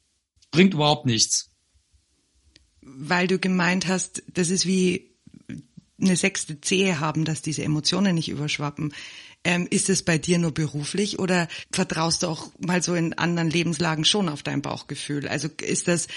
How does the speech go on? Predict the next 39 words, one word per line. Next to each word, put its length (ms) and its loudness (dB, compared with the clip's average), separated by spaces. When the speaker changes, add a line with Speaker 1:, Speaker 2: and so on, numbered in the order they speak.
Speaker 2:
was 160 -2
das 180 -2
beruflich, 560 0
was 160 0
nicht 220 0
überschwappt, 720 2
oder 240 4
bist 260 0
du 80 2
als 320 0
Typ 340 2
insgesamt 640 2
so, 140 2
dass 220 0
du 100 -6
einfach 460 -2
so, 360 0
dass 320 -2
Emotionen 540 2
nicht 140 0
so 100 -2
schnell 220 0
überschwappen? 640 -4
Speaker 1:
Also 240 6
das 140 4
kann 120 6
man 320 4
manchmal 420 4
nicht 120 6
so 60 0
genau 220 4
sagen. 280 4
Zum 140 0
Beispiel 380 2
meiner 220 4
Frau 180 0
ist 100 0
mal 80 2
aufgefallen, 640 2